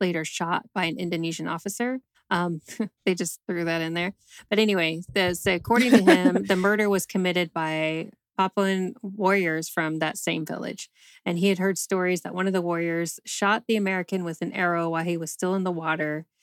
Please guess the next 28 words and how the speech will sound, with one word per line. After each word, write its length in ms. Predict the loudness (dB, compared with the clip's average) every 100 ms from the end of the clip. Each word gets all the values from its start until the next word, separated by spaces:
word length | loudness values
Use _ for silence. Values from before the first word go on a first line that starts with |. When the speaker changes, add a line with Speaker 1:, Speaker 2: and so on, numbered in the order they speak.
| _ _
Speaker 1:
And 160 | -6 0
based 240 | 0 2
on 120 | 0 0
what 120 | 0
he 60 |
had 100 | -2
heard 200 | -2 -4
from 120 | -4 -4
these 180 | -6
stories, 640 | -4 -2 -2 -2 -4 -8 -16
Father 320 | -4 0 0 -2
Smith 340 | -2 -4 -2
gave 180 | -6 -4
the 100 | -6
following 540 | -4 -4 -4 -6 -8
account 440 | -10 -4 -4 -2 -6
of 100 | -6
the 80 | -4
murder. 280 | -4 -6
So 140 | -6 0
here's 220 | 0 2
another 340 | 2 2 0
person's 720 | 0 -4 -2 -4 -4 -6 -14 -20 _ -10
account 520 | -2 -2 -2 -4 -8
of 100 | -2
what 180 | -2 -2 _ -6
they 240 | -2 -2
heard. 400 | -4 -8 -10